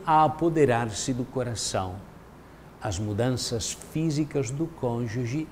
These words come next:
e tantas outras coisas,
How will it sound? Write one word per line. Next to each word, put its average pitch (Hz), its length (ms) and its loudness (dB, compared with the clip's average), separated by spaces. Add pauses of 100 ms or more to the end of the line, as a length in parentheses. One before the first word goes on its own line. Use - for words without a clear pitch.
(320)
e 240 120 0 (240)
tantas 190 480 -2
outras 143 380 -2
coisas, 117 800 -4